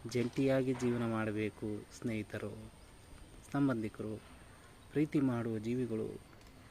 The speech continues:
ತಾಯಿ ತಂದೆಗಳು, ಈ ಪ್ರಾಣಿ ಪಕ್ಷಿಗಳಿಂದಲೂ ಪ್ರೀತಿ ತೋರಿಸಿ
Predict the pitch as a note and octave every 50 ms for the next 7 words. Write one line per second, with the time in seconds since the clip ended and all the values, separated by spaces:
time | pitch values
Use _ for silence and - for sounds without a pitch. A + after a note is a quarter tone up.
0 | - - - - - - - A#2+ C3 D3 C#3+ C#3 B2+ A#2+ A#2 A2 A2 G#2 G#2+ G#2
1 | G2+ - - - - - - - - - - - - - - B2 B2 - - C3
2 | A#2+ C#3+ D#3+ F#3 F3+ - E3+ - - - D3 D3 D3 C#3+ C3 C3 C3 C3 C#3 C3+
3 | B2 A#2 A#2 - - - - - - - - - - - - - - - - -
4 | - - - - - - - E3 D3+ - D#3+ D3 C#3 - C#3+ C#3 C3+ - - C3+
5 | B2+ B2 B2 A2+